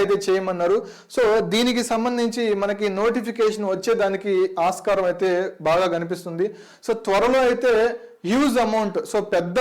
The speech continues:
మొత్తంలో అయితే పోలీస్ కానిస్టేబుల్స్ and సబ్ ఇన్స్‌పెక్టర్ పోస్టులకైతే రానుంది. So, దీనికి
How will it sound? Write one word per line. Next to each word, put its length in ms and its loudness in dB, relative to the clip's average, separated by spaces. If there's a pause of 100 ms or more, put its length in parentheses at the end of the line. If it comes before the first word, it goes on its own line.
మొత్తంలో 440 0
అయితే 200 0 (340)
పోలీస్ 320 2 (160)
కానిస్టేబుల్స్ 720 0
and 140 -2 (220)
సబ్ 180 0
ఇన్స్‌పెక్టర్ 500 -4 (120)
పోస్టులకైతే 600 0 (680)
రానుంది. 420 0 (300)
So, 200 0
దీనికి 240 0